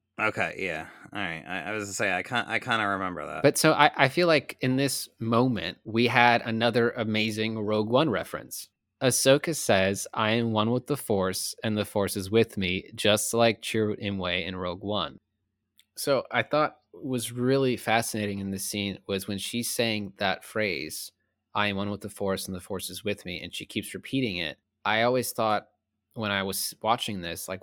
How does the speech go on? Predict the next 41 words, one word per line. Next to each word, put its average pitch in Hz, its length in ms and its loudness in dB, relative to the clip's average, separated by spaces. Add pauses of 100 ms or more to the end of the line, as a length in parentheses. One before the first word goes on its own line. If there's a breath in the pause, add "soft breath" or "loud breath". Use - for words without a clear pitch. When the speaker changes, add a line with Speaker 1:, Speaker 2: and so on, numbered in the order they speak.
Speaker 2:
where 113 240 0
did 131 180 -4
she 104 260 -8
learn 104 380 -4
this? - 320 -10
Like, 80 140 -8
she - 180 -6
must 107 380 -4
have 151 160 -8
learned 110 280 -2
this 101 320 -4 (360)
somehow, 117 840 -2 (380)
uh, - 280 -16 (160)
training 113 520 -6
as 104 180 -8
a 104 60 -6
Jedi, 92 640 -2
and 101 220 -8
then, 98 320 -6 (420 soft breath)
like, 104 180 -8
we 101 120 -2
see 131 340 -2
it 117 60 -4
in 101 180 -8
Rogue 98 300 -6
One, 113 540 -4
where 107 360 -4
it's - 160 -10
almost 107 320 -6
like, 101 220 -4
this 110 180 -4
is 107 100 -12
how 101 120 -4
the 98 120 -6
Jedi 98 380 -2
used 104 280 -4
to 110 40 -6
be, 101 180 -4
this 95 200 -10
is - 100 -10
how, 98 320 -4